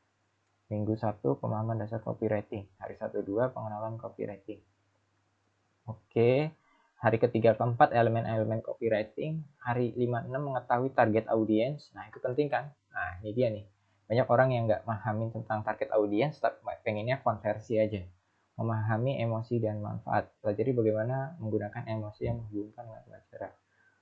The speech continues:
Oke, teknik dan praktek copywriting, struktur copywriting, pelajari struktur umum seperti aida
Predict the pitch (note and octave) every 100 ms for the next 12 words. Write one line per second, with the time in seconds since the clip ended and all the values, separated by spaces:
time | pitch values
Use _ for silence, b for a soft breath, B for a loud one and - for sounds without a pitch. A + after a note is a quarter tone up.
0 | - G#2+ - C3+ C#3+ D3+ D3 C#3 A#2+ B2+
1 | - A2+ A2 A2+ A2+ G#2+ - A2+ A2 A#2
2 | A2 G#2+ - D3 C#3+ - A#2+ - A2+ A2+
3 | A2 A2+ A2 G#2+ D3 D#3 D#3 - G#2+ A#2+
4 | C3 B2 A#2+ - C3+ C3 A#2+ B2 C3 -
5 | - - A#2 A2+ A2 G#2+ A#2 B2 -